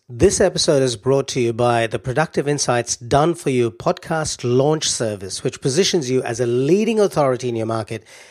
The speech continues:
and successfully turns listeners into high-value customers. Book a call with me on productive insights dot com forward slash podcast hyphen setup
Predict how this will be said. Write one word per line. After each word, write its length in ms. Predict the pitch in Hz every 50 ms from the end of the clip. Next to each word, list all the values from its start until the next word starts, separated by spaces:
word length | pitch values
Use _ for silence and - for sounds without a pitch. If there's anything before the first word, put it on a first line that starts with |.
| - _
and 220 | - 131 131 123
successfully 800 | - - 135 - - - - 220 233 214 - - - 143 123 120 117
turns 380 | 117 135 135 120 117 113 -
listeners 420 | 120 127 147 139 - 135 127 113 117
into 180 | 117 107 120
high-value 680 | 110 - - 131 135 135 143 143 127 131 131 127 123 120
customers. 580 | 120 - 135 123 - - 123 110 101 92 - - - - - - - _ _ -
Book 340 | 117 107 123 185 208 202
a 80 | 240 196
call 300 | - - - 180 185 185
with 160 | 165 160 127
me 300 | 123 127 123 123 123 123
on 400 | - - 123 123 120 117 117 117 - -
productive 460 | - 156 139 160 170 175 - 226 185
insights 360 | 185 175 - 175 160 156 147 -
dot 220 | 156 139 127 -
com 380 | - - 131 127 120 120 123 117
forward 320 | - - 139 123 123 123
slash 520 | - - 127 113 113 113 - - - - - _ _ _
podcast 640 | - - 160 165 - - - 180 170 170 170 - - -
hyphen 720 | - - - - - 139 135 127 - - 131 123 120 120
setup 600 | - - - 160 135 - 135 110 101 113 - -